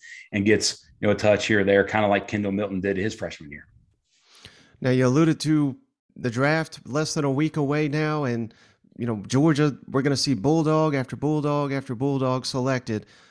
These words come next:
Speaker 2: So who's the next generation of elite defenders that are gonna emerge in Athens? And I don't even know if you could throw Jalen Carter in there, because w-, it seems like he's already slotted as maybe the top pick of the next round. So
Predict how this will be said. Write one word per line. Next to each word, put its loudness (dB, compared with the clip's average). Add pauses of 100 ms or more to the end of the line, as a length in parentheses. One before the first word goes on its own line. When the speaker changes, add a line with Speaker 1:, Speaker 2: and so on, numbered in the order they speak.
Speaker 2:
So 2
who's 2
the 6
next 0 (140)
generation 2
of -2
elite 0 (160)
defenders 0 (100)
that 0
are 0
gonna 0
emerge 2
in -2
Athens? -4
And -4 (800)
I 4
don't 4
even 4
know 6
if -2
you -4
could -2
throw 0
Jalen 0
Carter 0
in -2
there, -4
because -8
w-, -8 (220)
it -4
seems 4
like 4
he's 2
already 6
slotted 2
as 0 (140)
maybe 2
the -2
top -4
pick -6
of -6
the -2
next -4
round. -2
So -2